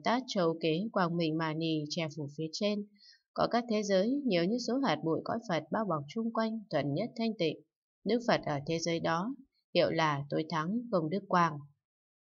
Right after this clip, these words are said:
Phía trên thế giới trùng, Pháp Giới Hạnh, có hai mươi tầng thế giới.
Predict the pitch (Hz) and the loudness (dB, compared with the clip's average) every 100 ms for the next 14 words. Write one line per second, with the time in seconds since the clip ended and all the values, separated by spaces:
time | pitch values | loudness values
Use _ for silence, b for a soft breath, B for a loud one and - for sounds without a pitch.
0 | _ _ _ _ _ - 170 170 202 165 | _ _ _ _ _ 0 0 2 2 2
1 | 175 180 175 175 233 254 196 156 143 139 | 2 0 2 2 2 0 0 2 0 -4
2 | - 185 180 165 185 208 160 - _ _ | -4 -4 0 0 2 0 -2 -6 _ _
3 | _ 175 170 214 254 254 254 247 165 139 | _ 2 4 4 2 2 2 2 0 0
4 | 131 170 180 175 170 240 | -4 -4 0 2 2 -2